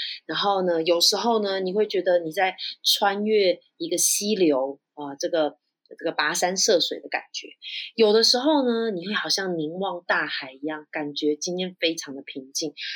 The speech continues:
这些其实啊，都是人生的过程。它就像是刚刚巫老师说的，这些都是过程的情况下，你不会去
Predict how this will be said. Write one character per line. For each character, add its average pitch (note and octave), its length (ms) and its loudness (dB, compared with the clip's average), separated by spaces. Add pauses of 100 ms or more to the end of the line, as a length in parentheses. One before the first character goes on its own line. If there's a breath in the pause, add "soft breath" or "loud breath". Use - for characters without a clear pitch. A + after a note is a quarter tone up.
(220 loud breath)
这 F4+ 120 4
些 D#4+ 240 4
其 G#3+ 240 -2
实 F#3+ 240 -2
啊， F3 140 -2
都 A#3 240 -2
是 A#3 300 0 (200 loud breath)
人 F3+ 280 2
生 G#3 280 0
的 F#3+ 140 2
过 F3 400 0
程。 - 240 -2 (840 soft breath)
它 G#3+ 100 2
就 A3 100 4
像 G#3+ 240 2
是 G3+ 240 0
刚 F#3+ 160 -4
刚 F#3+ 240 -2
巫 F#3+ 100 -6
老 D3 140 -2
师 - 140 -4
说 D#3+ 240 -4
的， D3 260 -8 (420 loud breath)
这 E4+ 140 2
些 D4+ 220 4
都 C#4 120 4
是 C4+ 140 -2
过 C4+ 260 4
程 D#3+ 280 -2
的 D#3+ 80 -2
情 D#3+ 240 -2
况 G3 240 -4
下， F#3 200 -4
你 D#3 140 -4
不 D3+ 240 -4
会 G3 160 -2
去 G3 240 -6